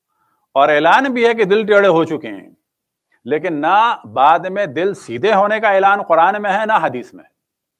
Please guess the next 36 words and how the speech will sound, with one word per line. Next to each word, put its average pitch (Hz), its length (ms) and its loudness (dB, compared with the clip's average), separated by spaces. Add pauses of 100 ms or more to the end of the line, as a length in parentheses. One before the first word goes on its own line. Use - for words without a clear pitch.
(1080)
ना 247 600 2
तौबा 202 520 4
करने 208 440 -2
का 220 160 2
ऐलान 214 340 0
कुरान 202 420 2
में 240 80 -4
है 247 180 -2
कि 233 80 -4
इन्होंने 233 260 -4
तौबा 226 300 2
की 226 140 -6
और 233 160 0
अल्लाह 226 220 -2
ने 233 80 -6
कबूल 233 280 -2
कर 233 160 -2
ली, 233 140 -4
और 220 100 2
ना 208 80 2
हदीस 120 400 -8
में। 90 80 -20 (2000)
अच्छा, 139 240 -4
अब 151 180 -2
अगर 202 180 -2
हदीस 180 340 -4
में 214 60 -8
हो 190 180 -2
भी 220 120 -4
तो 208 100 -4
क्या 202 200 0
है, 196 280 -4 (880)
क्या 151 140 -4
जवाब 165 300 -2
है 170 60 -2
इसका? 170 240 -14